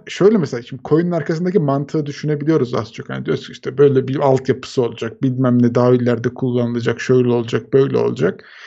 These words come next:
Şimdi, yani tabii onda da şey diyebilirsin, adam işte coin bastı, bilmem ne oldu ama bu pikselin belli bir şey yok ki ya. Piksel,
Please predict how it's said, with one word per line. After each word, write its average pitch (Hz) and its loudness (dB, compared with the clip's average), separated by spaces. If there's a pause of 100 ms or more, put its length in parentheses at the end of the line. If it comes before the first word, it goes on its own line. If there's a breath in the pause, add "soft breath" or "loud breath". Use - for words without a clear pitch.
(220 loud breath)
Şimdi, 156 2 (500)
yani 139 0
tabii 220 4
onda 202 4
da 208 4
şey 208 0
diyebilirsin, 214 -2
adam 143 -6
işte - -8
coin 151 0
bastı, 120 -6
bilmem 143 -2
ne 170 0
oldu 196 0
ama 214 2
bu 131 -10
pikselin 156 0
belli 147 -2
bir 139 -12
şey 156 0
yok 151 0
ki - -2
ya. 131 4 (180)
Piksel, 151 -2